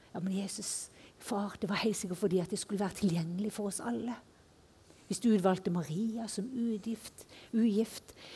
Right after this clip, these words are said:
hvis du valgte gjeterne som ikke var noen ting verd, som ikke ble regnet med, hvis du valgte stall til en fødested, et fødested,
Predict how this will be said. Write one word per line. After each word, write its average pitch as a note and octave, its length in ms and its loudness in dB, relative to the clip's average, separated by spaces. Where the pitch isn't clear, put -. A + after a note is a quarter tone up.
hvis - 160 -4
du G3+ 100 0
valgte F3+ 320 -2
gjeterne A3+ 560 2
som A3 140 0
ikke G3+ 180 0
var G3 80 2
noen G#3 220 2
ting F#3+ 200 -2
verd, G#3+ 320 0
som G#3 160 2
ikke G#3 240 2
ble G#3+ 200 4
regnet A3+ 320 2
med, A3+ 420 0
hvis - 160 -4
du G3+ 80 -2
valgte F#3 400 0
stall A3 480 0
til G3 180 2
en F#3 80 0
fødested, G#3+ 640 2
et G#3 140 -2
fødested, A3 760 2